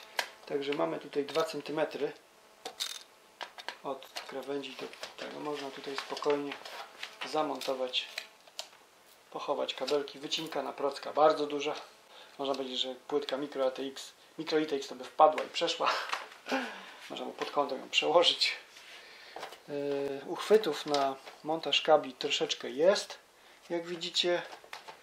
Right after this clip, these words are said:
Tu zamontowane, tu zamontowane, tutaj,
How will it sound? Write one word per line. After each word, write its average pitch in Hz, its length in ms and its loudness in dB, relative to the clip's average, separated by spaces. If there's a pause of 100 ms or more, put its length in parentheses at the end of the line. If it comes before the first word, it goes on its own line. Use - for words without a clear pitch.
(180)
Tu 151 180 -8
zamontowane, 143 840 0 (1000)
tu 151 100 -6
zamontowane, 143 760 -2
tutaj, 135 520 -6